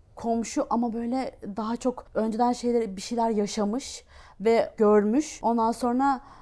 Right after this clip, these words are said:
aslında herkes onu deli zannediyor ama deli değil. Sadece o bir şeyler aktarmaya ve anlatmaya çalışıyor. Öyle bir karakterdi.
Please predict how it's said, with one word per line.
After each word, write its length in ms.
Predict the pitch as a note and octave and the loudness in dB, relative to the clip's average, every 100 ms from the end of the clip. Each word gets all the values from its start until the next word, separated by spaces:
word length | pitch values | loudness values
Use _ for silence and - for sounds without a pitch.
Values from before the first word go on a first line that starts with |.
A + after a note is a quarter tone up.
| - - | -20 -2
aslında 320 | A3 A#3 C4+ C4 | 0 2 2 4
herkes 300 | C#4 C#4 C4+ | 4 2 2
onu 200 | C4 A#3 | 2 4
deli 200 | B3 C#4 | 4 6
zannediyor 360 | D4 D4 E4 | 6 6 6
ama 160 | F4 G#3 | 4 4
deli 240 | B3 B3+ | 4 4
değil. 340 | B3+ C4+ G#3 - - - - | 2 2 0 -6 -20 -20 -18
Sadece 480 | - A#3 C4+ D4 C#4+ | -4 4 4 6 4
o 220 | D4+ A3+ | 4 2
bir 60 | |
şeyler 260 | A#3+ D4 D4+ | -2 2 2
aktarmaya 500 | - A3 - C4+ D#4 | 2 -2 0 2 2
ve 40 | F#4 | 2
anlatmaya 680 | C4 C4 C4 B3+ C4+ C#4+ D4 | 2 4 2 2 4 4 4
çalışıyor. 680 | A#3 F#3 F3+ - E3 F#3 E4+ - | 0 -6 -8 -6 0 0 -2 6
Öyle 300 | A#3+ B3 G3+ | 8 10 8
bir 40 | |
karakterdi. 1000 | - G3 D#3+ D#3+ - D#3+ D#3 D#3 B3 D4+ | 0 0 0 0 -4 -4 -4 0 0 0